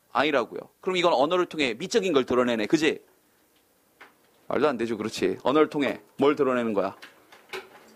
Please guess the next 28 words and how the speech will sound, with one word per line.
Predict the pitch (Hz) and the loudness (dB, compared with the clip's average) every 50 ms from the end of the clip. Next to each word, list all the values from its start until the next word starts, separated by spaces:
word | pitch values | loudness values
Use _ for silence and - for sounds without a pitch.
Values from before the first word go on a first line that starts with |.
| - - - | -20 -10 -4
네 | - 131 143 139 - | 0 2 2 2 0
집단의 | - - 160 156 - _ - 196 190 185 175 | -2 -4 -4 -4 -2 _ 2 2 2 2 -2
정체성. | - - 127 120 - 139 123 - - - 107 87 - | -4 -6 -10 -8 -8 -10 -10 -10 -8 -8 -8 -8 -8
정답 | - - 127 113 117 107 113 | -8 -8 0 0 0 0 0
이 | 131 | -2
번이죠. | 131 139 123 107 92 - - - | -2 -2 -2 -2 -6 -8 -8 -4
근데 | - 170 151 | 0 2 4
오답 | 147 180 185 202 190 - | 4 6 4 4 2 0
간 | - 156 151 | -6 -4 -2
거 | 156 151 | -2 0
봐봐. | - 151 151 156 165 160 - | 2 0 0 2 0 -2 -4
쭉 | - 240 233 - | -8 -12 -12 -6
퍼졌어요. | - - 269 269 254 - - - - - - _ _ _ _ _ _ - - _ _ _ _ _ _ _ _ _ _ _ _ | 0 0 0 0 0 -8 -12 -14 -16 -16 -16 _ _ _ _ _ _ -20 -20 _ _ _ _ _ _ _ _ _ _ _ _
그러니까 | - 165 | -4 0
딴 | - 220 247 247 | 2 2 4 2
데 | 233 | 0
읽지 | - - - 170 | 0 0 -2 0
말고 | 165 151 135 127 | 0 2 2 2
어디에 | 131 139 165 156 | 2 2 0 -2
집중하시라. | - - 151 151 143 131 - 135 120 | -2 -4 -2 -2 -2 0 2 0 -2
빈칸 | - - 151 147 - 185 214 214 - _ _ _ _ _ _ _ _ _ _ _ _ _ _ _ _ _ | 0 -2 -4 0 2 0 0 0 -6 _ _ _ _ _ _ _ _ _ _ _ _ _ _ _ _ _
뒤요. | - 143 135 117 101 90 - - _ _ _ | -4 0 0 0 0 -2 -6 -12 _ _ _
알겠지? | - 151 165 175 - - 120 - - | -2 0 0 0 -2 -2 -8 -10 -2
자, | - 151 127 - - | 0 0 0 0 -2
잠깐 | - - 151 143 | -10 -8 -4 -4
나 | 127 120 | -2 -2
좀 | 117 120 110 | -4 -2 -2
봐봐. | 110 95 104 131 165 | 0 0 0 0 0